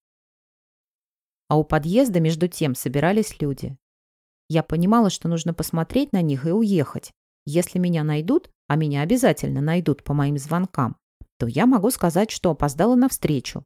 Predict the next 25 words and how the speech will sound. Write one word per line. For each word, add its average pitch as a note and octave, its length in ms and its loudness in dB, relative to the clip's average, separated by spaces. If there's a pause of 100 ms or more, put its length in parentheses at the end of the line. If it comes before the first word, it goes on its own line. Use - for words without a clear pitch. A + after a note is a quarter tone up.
(100)
потому D#3+ 300 -2
что - 180 -2
отвозила D#3+ 440 2
Лену. C3 440 0 (600)
А D#3+ 120 -4
когда D#3+ 320 0
приехала, G3 580 0
то D#3+ 180 0
увидела A3 420 2
у E3 40 4
подъезда F#3+ 460 0
людей. C3 480 -2 (260)
Я D3 220 0
испугалась B3+ 680 0
и F#3 100 2
решила C4+ 320 0
вернуться F3+ 460 -2
домой. C3+ 420 -4 (640)
А D#3+ 140 -2
на D#3+ 100 0
мои E3 180 2
звонки E3 440 0
Артур A#3+ 400 0
не F#3 80 4
отвечал. C#3+ 580 -4